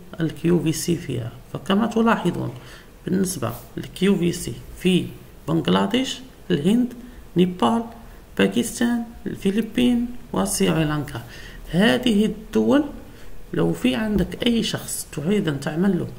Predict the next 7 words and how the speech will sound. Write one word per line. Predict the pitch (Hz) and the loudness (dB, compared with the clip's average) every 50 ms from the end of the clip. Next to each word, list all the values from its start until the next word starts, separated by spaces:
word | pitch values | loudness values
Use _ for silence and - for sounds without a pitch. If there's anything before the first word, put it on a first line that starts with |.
| - - | -10 -4
تأشيرة | - - - - - - 202 196 175 131 117 - - - - - | -4 -4 -2 -2 0 2 4 4 4 2 -2 -6 -10 -12 -8 -6
على | 135 139 | -6 -4
السيستم | - - - - 185 180 - - 143 113 117 - - - - - - - - - - - - - - - - - - - - - - | -2 -2 0 0 0 0 0 -2 -2 -4 -6 -8 -12 -16 -16 -16 -16 -16 -16 -16 -16 -16 -16 -16 -16 -16 -16 -16 -16 -16 -16 -10 -6
وهو | 180 160 175 185 160 190 196 190 170 135 - - - - - - | -2 0 2 4 6 6 6 6 6 2 0 -4 -8 -8 -2 2
من | 165 175 165 | 4 6 6
الجنسيات | 160 156 156 151 131 147 175 175 175 - - 180 185 208 220 196 170 - - - | 6 4 2 0 2 4 4 4 4 4 0 0 2 4 4 4 4 2 0 -6
التالية، | 127 - - - 147 139 160 170 170 175 170 185 180 214 247 269 | -10 -8 -8 -6 -4 -2 0 2 4 4 4 4 4 4 2 0